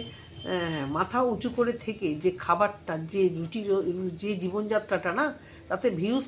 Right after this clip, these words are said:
কম হোক, পয়সা কম হোক, তাতে আমার মনে হয় শ্রদ্ধা এবং ভক্তি মানুষের অনেক বেশি। এবং দিনের শেষে নিজের একটা স্যাটিসফ্যাকশন, যে ওয়াইটিতে ক্যামেরা on করে তুমি যে কতদিন কান্নাকাটি করেছো, লাইভ করতে বসে তোমাকে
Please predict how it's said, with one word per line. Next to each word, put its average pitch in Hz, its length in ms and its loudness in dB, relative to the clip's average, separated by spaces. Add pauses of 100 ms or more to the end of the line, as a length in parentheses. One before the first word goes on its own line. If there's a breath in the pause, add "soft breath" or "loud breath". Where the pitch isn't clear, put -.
কম 277 160 6
হোক, 311 180 2
পয়সা 180 300 2
কম 151 320 -4
হোক, 151 100 -4 (580 loud breath)
তাতে 185 300 0 (500)
আমার 226 200 0
মনে 208 200 0
হয় 254 120 -2
শ্রদ্ধা 180 420 0 (100)
এবং 180 240 0
ভক্তি 185 360 -4
মানুষের 190 360 -2
অনেক 190 240 0
বেশি। 214 160 -4
এবং 175 320 -4
দিনের 202 160 0
শেষে 240 300 -4 (680 loud breath)
নিজের 254 220 4
একটা 277 260 2
স্যাটিসফ্যাকশন, 175 680 0
যে 180 160 4
ওয়াইটিতে 214 500 0
ক্যামেরা 190 400 0
on 226 60 0
করে 220 260 0
তুমি 190 200 0
যে 190 120 4
কতদিন 208 360 -2 (100)
কান্নাকাটি 202 460 0 (100)
করেছো, 185 320 2 (480 loud breath)
লাইভ 190 200 2 (140)
করতে 247 280 0
বসে 247 160 0
তোমাকে 214 340 -2